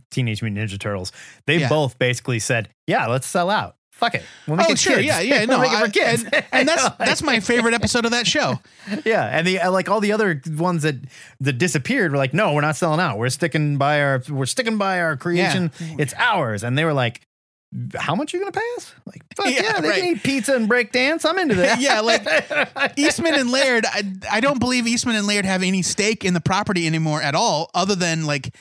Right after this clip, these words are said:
Speaker 2: I D W has hired Kevin Eastman to work on it.
Speaker 1: They still
Speaker 2: Um,
Speaker 1: own something, yeah. I,
Speaker 2: I
Speaker 1: they,
Speaker 2: mean,
Speaker 1: I
Speaker 2: they,
Speaker 1: think
Speaker 2: I'm sure that they get royalties or some sort of thing.
Speaker 1: Yeah.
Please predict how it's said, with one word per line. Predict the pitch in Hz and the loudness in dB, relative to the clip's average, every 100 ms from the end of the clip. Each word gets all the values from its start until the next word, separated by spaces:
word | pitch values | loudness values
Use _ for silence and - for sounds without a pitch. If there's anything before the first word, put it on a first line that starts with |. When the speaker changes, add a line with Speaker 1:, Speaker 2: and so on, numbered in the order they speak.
| - _ _ _ _ | -20 _ _ _ _
Speaker 2:
I | 175 185 | -2 0
D | 190 | 2
W | 175 180 165 | 0 0 0
has | 160 151 | 0 0
hired | - 165 156 | -2 0 0
Kevin | - 160 147 | -2 -2 -2
Eastman | 160 - 147 | -4 -2 -4
to | 139 | -4
work | 143 143 175 | -4 -4 -4
on | 113 113 | -4 -6
it. | - 98 - _ - - 147 185 | -8 -10 -12 _ -20 -20 -8 -2
Speaker 1:
They | 277 | 2
still | 165 160 | 2 2
Speaker 2:
Um, | 185 | 2
Speaker 1:
own | 185 135 | 0 0
something, | - 120 117 - 92 90 | -2 -2 -2 -4 -6 -4
yeah. | 107 104 | -4 -2
I, | 123 269 | 0 2
Speaker 2:
I | |
Speaker 1:
they, | 311 | 2
Speaker 2:
mean, | 285 196 | 2 2
Speaker 1:
I | |
Speaker 2:
they, | 285 | 2
Speaker 1:
think | 294 226 - 214 | 0 -2 -4 -2
Speaker 2:
I'm | 208 | 0
sure | - 247 | 0 0
that | 214 190 | 0 0
they | 180 | 0
get | 151 156 143 | 0 -2 0
royalties | 147 151 147 160 139 | 0 0 0 -2 -2
or | 131 | -2
some | - 165 | 0 -2
sort | 156 135 113 | -2 -4 -2
of | |
thing. | 123 120 | 0 0
Speaker 1:
Yeah. | 90 | -2